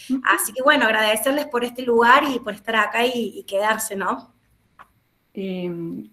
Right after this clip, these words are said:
Speaker 1: sí, con Dani vamos a, a hablarles desde, desde lo que sabemos, a partir del, de los recorridos que tenemos, de también lo que hemos estado,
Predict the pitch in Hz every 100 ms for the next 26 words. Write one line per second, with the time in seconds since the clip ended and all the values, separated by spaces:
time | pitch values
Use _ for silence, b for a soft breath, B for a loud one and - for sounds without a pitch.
0 | - - 240 - 233 233 269 320 311 285
1 | 302 262 214 202 190 190 214 240 277 240
2 | 214 - 185 185 180 170 165 - 175 170
3 | 175 175 170 170 165 185 190 247 285 320
4 | 247 214 170 175 233 233 220 175 165 180
5 | 175 170 170 190 214 220 185 180 233 269
6 | 220 180 170 185 202 202 196 190 202 175
7 | 185 202 185 -